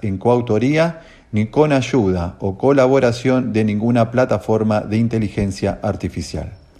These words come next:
Cuatro. Solo se aceptarán obras originales e inéditas escritas en idioma español, que no tengan los derechos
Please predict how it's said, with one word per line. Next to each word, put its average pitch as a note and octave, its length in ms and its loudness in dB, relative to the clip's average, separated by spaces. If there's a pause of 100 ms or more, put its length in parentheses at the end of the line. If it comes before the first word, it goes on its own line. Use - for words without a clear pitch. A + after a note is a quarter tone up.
(640)
Cuatro. - 480 2 (580)
Solo D#3 420 4
se C#3+ 140 0
aceptarán C3 720 2
obras C3 480 2
originales B2+ 960 0
e A2+ 100 2
inéditas D3+ 840 2
escritas A#2 760 0 (300)
en G#2+ 120 0
idioma A2+ 380 2
español, C3 680 0 (480)
que - 100 0
no A#2+ 160 2
tengan B2+ 300 2
los G2+ 120 2
derechos A#2+ 560 0